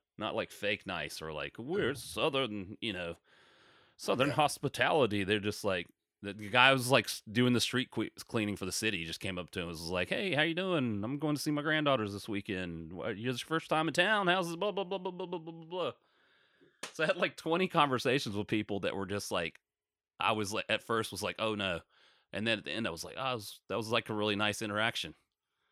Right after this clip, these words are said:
Speaker 1: And, uh,
Speaker 2: They out
Speaker 1: yeah.
Speaker 2: here, they out here recruiting here in Pittsburgh.
Speaker 1: I know. I'm like, "Uh, sign me up. I wanna, I wanna come live here." Uh, you know,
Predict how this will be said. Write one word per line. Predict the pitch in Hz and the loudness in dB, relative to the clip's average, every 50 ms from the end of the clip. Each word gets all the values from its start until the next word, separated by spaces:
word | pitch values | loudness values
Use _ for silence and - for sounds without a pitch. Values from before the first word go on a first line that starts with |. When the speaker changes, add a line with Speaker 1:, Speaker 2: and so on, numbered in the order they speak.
| _ _ _ _ _ _ _ _ _ _ _ - | _ _ _ _ _ _ _ _ _ _ _ -14
Speaker 1:
And, | - 82 82 80 78 80 | -10 -8 -8 -6 -6 -4
uh, | 80 80 80 78 76 76 - _ - | -4 -2 -2 -2 -4 -6 -8 _ -10
Speaker 2:
They | - 123 127 | -6 -2 0
out | 135 147 170 175 | 2 4 4 4
Speaker 1:
yeah. | 139 135 | 4 4
Speaker 2:
here, | 170 175 156 | 4 4 4
they | 127 147 175 202 | 4 4 4 4
out | 196 165 139 | 6 4 6
here | 117 143 147 | 4 4 4
recruiting | 143 139 135 - - - 151 175 214 254 196 151 131 117 | 4 2 0 -2 -4 0 2 2 2 2 -2 -6 -6 -4
here | 117 117 127 120 110 | -2 -2 -2 -2 -2
in | 107 92 | -6 -6
Pittsburgh. | - 117 117 101 - - - 98 87 87 | -2 -2 -2 -2 -2 -6 -6 -4 -2 2
Speaker 1:
I | 113 120 | 2 2
know. | 117 131 180 247 262 160 110 | 6 6 8 10 10 10 10
I'm | 107 127 127 | 10 10 10
like, | 131 127 123 - - | 8 8 8 6 2
"Uh, | 101 73 127 127 | 2 2 2 2
sign | - - 214 240 277 | 8 10 10 10 10
me | 269 294 | 10 10
up. | 285 269 - 139 - - | 10 10 8 6 6 2
I | 127 143 185 220 | 2 2 2 2
wanna, | 220 226 233 226 214 208 | 2 0 0 0 0 0
I | 196 190 202 | 0 0 0
wanna | 214 214 208 | 0 0 -2
come | 190 - 220 202 196 | 2 2 2 2 4
live | 196 202 190 165 | 2 0 2 4
here." | 170 147 117 98 82 - - _ _ _ _ - 123 - - | 6 6 6 4 2 0 -8 _ _ _ _ -20 -16 -10 -6
Uh, | 98 107 | -4 -4
you | 87 82 98 98 | -4 -4 -4 -2
know, | 90 87 85 82 | -2 -2 -4 -4